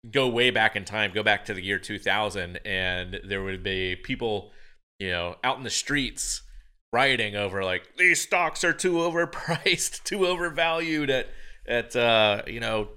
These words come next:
twenty-eight times. That's insane. That's ridiculous," right? Um, P E ratio. But now,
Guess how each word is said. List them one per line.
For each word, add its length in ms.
twenty-eight 460
times. 420
That's 220
insane. 540
That's 220
ridiculous," 760
right? 260
Um, 280
P 260
E 20
ratio. 500
But 120
now, 480